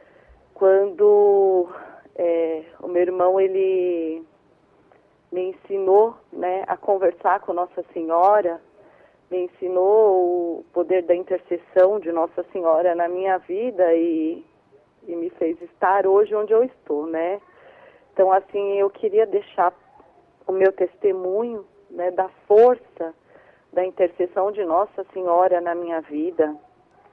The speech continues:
porque eu tenho certeza que ela foi, ela é a mãe que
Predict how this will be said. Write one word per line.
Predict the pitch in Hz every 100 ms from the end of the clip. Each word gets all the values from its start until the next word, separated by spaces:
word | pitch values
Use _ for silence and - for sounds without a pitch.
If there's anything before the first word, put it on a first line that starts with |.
| _ _ _ _ _ _ -
porque | 160 - - 170 170 175 170 160 156 - _ _ _ _ _
eu | 170
tenho | 180 185 185
certeza | 185 180 190 202 196
que | - 190
ela | 180 202 214 190 -
foi, | 185 180 -
ela | 175 175 180 175
é | 175 196
a | 170
mãe | 175 170 185 202 170 151 _ -
que | 175 180 175 165